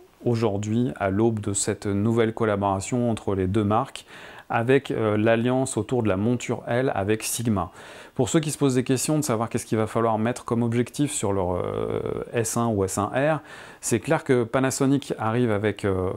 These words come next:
pour l'instant uniquement, euh, trois objectifs, hein. On a un vingt-quatre cent cinq F quatre constant, on a un soixante-dix deux cent vingt F quatre constant, et on a ce fameux cinquante millimètres,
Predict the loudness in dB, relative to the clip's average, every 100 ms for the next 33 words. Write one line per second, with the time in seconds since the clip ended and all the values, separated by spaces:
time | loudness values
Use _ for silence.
0 | -6 -4 0 0 0 -2 0 2 2 2
1 | 2 2 2 0 0 2 2 2 0 0
2 | 0 0 0 -2 0 0 2 2 0 0
3 | 0 0 -2 -2 -2 0 -2 -2 -4 -6
4 | -2 -4 -2 -4 -4 0 -2 -2 -10 -18
5 | -8 0 2 2 0 0 0 2 4 2
6 | 2 2 2 0 0 0 0 0 -2 -2
7 | -4 -4 -12 -4 -4 0 0 -2 -4 -16
8 | -14 2 4 6 4 2 2 -2 0 2
9 | 2 0 0 0 0 -2 2 4 6 4
10 | 0 -8